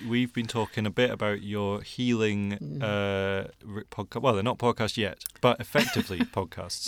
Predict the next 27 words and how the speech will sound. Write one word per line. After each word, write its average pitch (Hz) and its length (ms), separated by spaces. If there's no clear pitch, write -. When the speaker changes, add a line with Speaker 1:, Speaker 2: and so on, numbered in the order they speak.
Speaker 1:
so 113 160
Speaker 2:
Yes. - 420
Speaker 1:
that 113 140
you've 107 160
recorded 104 520
a 107 100
lot 104 240
of. 90 180
So 101 440
these 113 360
are, 98 580
um, 95 280
messages 107 880
Speaker 2:
Yes. 185 300
Speaker 1:
of, 101 680
uh, 104 220
healing. 110 340
Can 139 140
you 151 60
tell 214 120
us 180 80
a 180 40
bit 175 120
about, 151 260
about 127 320
that 151 220
work 101 240